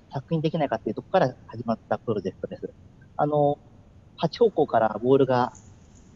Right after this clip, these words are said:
うやってクロスするんですけども、それが当たらないと。本当に見ていて、ずっと見ていま-、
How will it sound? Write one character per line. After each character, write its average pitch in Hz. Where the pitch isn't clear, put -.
う 135
や 123
っ -
て -
ク -
ロ 135
ス -
す 127
る 110
ん 98
で 95
す -
け 107
ど 104
も、 104
そ 151
れ 147
が 135
当 123
た 147
ら 143
な 139
い 117
と。 -
本 196
当 196
に 202
見 226
て 170
い 139
て、 107
ず 175
っ -
と 185
見 190
て 151
い 131
ま-、 131